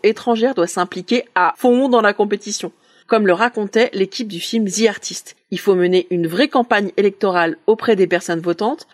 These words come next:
pendant plusieurs mois avant la cérémonie et draguer le public américain en imitant les chameaux sur le plateau de Jimmy Fallon, par exemple. Du coup, depuis mille neuf cent vingt-neuf, seulement treize films sans production majoritairement américaine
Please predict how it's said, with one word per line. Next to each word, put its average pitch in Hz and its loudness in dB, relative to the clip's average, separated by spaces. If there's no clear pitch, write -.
pendant 180 2
plusieurs 277 0
mois 202 -2
avant 247 0
la 226 2
cérémonie 185 -4
et 196 4
draguer 226 2
le 170 2
public 208 -4
américain 214 -2
en 185 4
imitant 233 2
les 214 2
chameaux 190 2
sur - -2
le 170 2
plateau 190 0
de 180 4
Jimmy 190 -2
Fallon, 190 2
par 143 -4
exemple. 143 -8
Du 226 0
coup, 294 2
depuis 190 -2
mille 247 4
neuf 285 4
cent 247 0
vingt-neuf, 202 -2
seulement 202 -2
treize 320 0
films 202 -2
sans 269 -2
production 240 -2
majoritairement 240 0
américaine 196 0